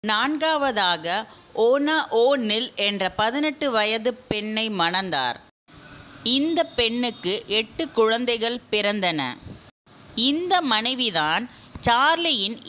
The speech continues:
இறுதி காலம் வரை அவருடன் வாழ்ந்து வந்தவர். வயதான பிறகு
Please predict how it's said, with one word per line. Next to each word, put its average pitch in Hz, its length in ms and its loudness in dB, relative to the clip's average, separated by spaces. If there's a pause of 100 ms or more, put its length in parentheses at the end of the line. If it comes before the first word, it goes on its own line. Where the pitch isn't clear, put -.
இறுதி 302 320 -2
காலம் 247 500 2
வரை 170 240 2 (300)
அவருடன் 233 500 2
வாழ்ந்து 233 420 2
வந்தவர். 160 560 0 (800)
வயதான 285 680 0 (200)
பிறகு 220 400 0